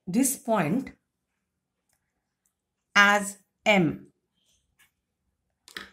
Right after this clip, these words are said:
Now we have to fix the position of point R, and therefore now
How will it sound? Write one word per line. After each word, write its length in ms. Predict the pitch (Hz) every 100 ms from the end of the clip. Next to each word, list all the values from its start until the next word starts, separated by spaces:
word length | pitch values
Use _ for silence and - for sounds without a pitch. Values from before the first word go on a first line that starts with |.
| _ _ _ _ -
Now 460 | 226 226 151 - - _ _ -
we 140 | 277
have 220 | 302 285 277
to 100 | 294
fix 340 | - 262 247
the 140 | 208 247
position 560 | 214 208 247 277 262
of 280 | - 208 202
point 280 | 226 214 208 -
R, 380 | 202 147 156 - _ _
and 220 | - 214 208
therefore 560 | 240 226 170 214 - - _ _ _ _ _ -
now 380 | 226 202 254